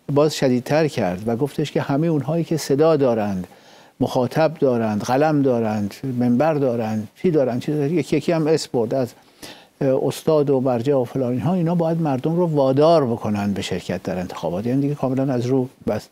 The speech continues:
در حالی که خودش قبلاً گفته بود که اگر انتخابات نشه دیکتاتوری می‌شه و هرج و مرج می‌شه. اه، خب منظورش از هرج و مرج که روشن همون قیامه. اه، می‌خوام بگم که، اه، رژیم از، اه، تبلیغات و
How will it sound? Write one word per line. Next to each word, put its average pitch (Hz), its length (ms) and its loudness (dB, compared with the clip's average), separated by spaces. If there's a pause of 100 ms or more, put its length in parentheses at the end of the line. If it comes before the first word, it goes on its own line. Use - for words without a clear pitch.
(140)
در 131 80 2
حالی 143 160 -2
که 147 120 -2
خودش 151 260 0 (580)
قبلاً 135 260 2
گفته 151 240 -4
بود 147 140 -2
که 156 120 -2
اگر 131 280 0
انتخابات 127 580 -2
نشه 127 180 -2
دیکتاتوری 135 720 -2 (520)
می‌شه 120 300 -2
و 113 60 0
هرج 117 320 -2
و 113 40 0
مرج 117 340 -2
می‌شه. - 280 -14 (1400)
اه، 127 360 2
خب 160 240 -2
منظورش 165 440 2
از 170 160 0
هرج 151 180 0
و 156 60 0
مرج 156 200 0
که - 100 -2
روشن 156 320 0
همون 139 420 -2 (140)
قیامه. 120 440 0 (1000)
اه، 135 240 -4
می‌خوام 147 280 0
بگم 175 240 0
که، 170 280 0 (600)
اه، 139 160 2
رژیم 151 360 2
از، 143 340 -2
اه، 120 360 2
تبلیغات 135 840 2
و 113 300 0